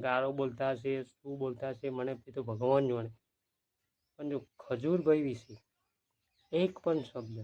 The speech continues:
ખરાબ બોલી તો આ રાજપૂતની આ મૂછો છે, સમજી લેજે. આ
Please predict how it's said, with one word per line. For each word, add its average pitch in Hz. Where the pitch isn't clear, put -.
ખરાબ 139
બોલી 113
તો -
આ 123
રાજપૂતની 120
આ 127
મૂછો 113
છે, -
સમજી 120
લેજે. 120
આ 110